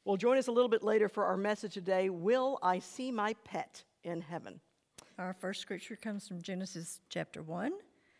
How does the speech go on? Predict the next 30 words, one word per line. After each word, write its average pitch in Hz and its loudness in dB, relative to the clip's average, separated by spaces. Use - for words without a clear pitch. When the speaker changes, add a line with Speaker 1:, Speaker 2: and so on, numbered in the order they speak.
Speaker 2:
verses 190 -8
twenty 226 -4
through 220 -10
twenty-six - -12
C, 254 -6
thirty-one 185 -6
B, 226 -6
and 175 -8
chapter 185 -8
two, 190 -10
verses 160 -10
eighteen 151 -12
to - -16
twenty 185 -10
C. - -14
Listen 175 -6
now 175 -2
for 185 -10
the 160 -10
word 151 -10
of 151 -16
God. - -12
And 196 -4
God 262 8
said, - -4
"Let 220 -4
the 247 -8
waters 220 -2
bring 226 -4
forth 175 -8